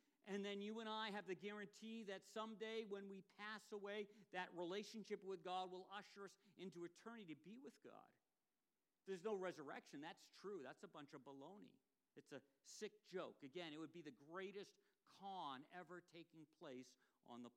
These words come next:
planet. Paul goes on and says, "If those who have died are not raised, then Christ has not been raised either. And if Christ has not been raised from death,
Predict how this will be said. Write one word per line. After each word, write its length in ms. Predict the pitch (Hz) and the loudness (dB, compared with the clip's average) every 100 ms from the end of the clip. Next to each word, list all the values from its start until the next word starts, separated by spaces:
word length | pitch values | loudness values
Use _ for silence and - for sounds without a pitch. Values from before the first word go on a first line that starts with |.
| - | -8
planet. 400 | 147 139 120 98 - - - _ _ _ _ _ _ _ _ 156 | -4 -2 -2 -6 -14 -20 -20 _ _ _ _ _ _ _ _ 0
Paul 160 | 147 | 2
goes 240 | 143 135 175 | 2 0 2
on 320 | 170 175 175 | 2 2 0
and 100 | 165 - | -2 4
says, 220 | 180 175 - - | 4 2 -6 -2
"If 160 | 190 139 135 | 0 2 6
those 320 | 208 277 196 | 8 8 6
who 140 | 254 | 4
have 180 | 226 165 | 4 4
died 400 | 202 233 214 180 | 6 8 8 6
are 80 | 175 | 4
not 240 | 196 208 190 | 4 2 0
raised, 560 | 180 196 147 185 220 - - _ _ _ _ _ _ 165 | 0 2 0 -2 -4 -8 -20 _ _ _ _ _ _ 0
then 160 | 196 | 2
Christ 480 | 190 - 214 269 - | 0 6 6 6 2
has 160 | 190 156 | -2 0
not 220 | 170 175 | 0 0
been 100 | 190 | 0
raised 400 | 180 180 208 180 | 2 4 2 -2
either. 400 | 156 131 151 185 - _ _ _ _ | -2 -2 -2 -4 -12 _ _ _ _
And 100 | 185 | 0
if 140 | 202 143 | 0 0
Christ 400 | - 233 262 - | 4 4 4 0
has 140 | 214 | -2
not 200 | 220 214 | 0 0
been 140 | 208 190 | -2 0
raised 320 | 190 190 - | 2 2 -2
from 160 | 165 | -6
death, 240 | 151 226 | 2 2